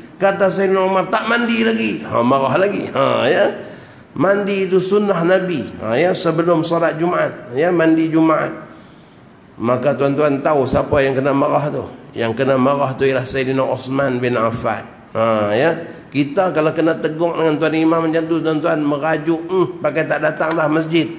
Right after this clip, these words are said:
Dua tahun hilang. Ha, ya. Tapi kita lihat bagaimana sahabat, tak ada pun Sayyidina Osman ni merajuk, tuan-tuan. Ha, ya. Ha, itulah kita lihat bagaimana sahabat-sahabat ridwanullah alaihim ajma'in,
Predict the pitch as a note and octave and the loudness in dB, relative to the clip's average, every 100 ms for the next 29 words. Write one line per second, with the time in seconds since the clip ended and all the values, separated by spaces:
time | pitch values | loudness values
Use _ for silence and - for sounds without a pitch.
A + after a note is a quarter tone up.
0 | - C3+ D#3+ D#3+ D#3+ F#3+ E3 C#3 F3 E3 | -4 2 2 2 0 0 2 2 2 0
1 | G#2+ - - - - A#2 A#2+ A2+ B2 F3+ | -2 -6 -16 -20 -6 0 2 2 2 2
2 | G3+ - - - - B2 C#3+ C#3 C3+ C3+ | 0 -6 -14 -10 -2 -2 0 -2 0 0
3 | C#3+ D3+ C#3 B2 A#2+ B2+ C3 C#3+ B2+ - | 0 -2 -2 -2 0 0 0 0 -2 -2
4 | A#2+ C3 C3+ B2 A2+ D#3 D3 E3 F#3+ D#3+ | -2 -2 -2 -2 -2 -2 -2 0 0 0
5 | C3+ C#3 B2+ C#3 D3 C3+ C3 C#3+ D3 C#3 | 0 0 0 0 2 0 -2 -2 0 0
6 | C3+ B2+ B2+ C3 C#3 - G#2+ F#2+ D#2+ - | 0 2 0 0 -2 -2 -4 -6 -8 -14
7 | - G#2 G#2 G#2 C3 G3 - - - - | -12 -4 0 2 2 2 0 -10 -16 -20
8 | - - - - - - G#2 B2 B2+ F#3+ | -20 -20 -20 -20 -16 -6 -2 0 2 2
9 | E3+ C#3+ D3+ D3 D3 D#3+ D#3+ D3 C#3+ C#3 | 2 0 0 0 0 0 0 0 2 2
10 | C#3 E3+ D#3+ D3 C#3 C3 C3+ D3 D#3+ - | 2 2 0 0 -4 -2 -2 0 0 -2
11 | C#3+ C3+ C#3+ D3 C#3 C#3+ C3+ C3 B2+ B2+ | -6 -4 -2 -2 0 -2 0 2 4 4
12 | C3 B2+ B2+ C3 B2 B2+ B2 B2 B2+ B2 | 4 2 0 -2 -2 -4 -4 -4 -2 0
13 | A#2 E3 G3+ | 0 2 0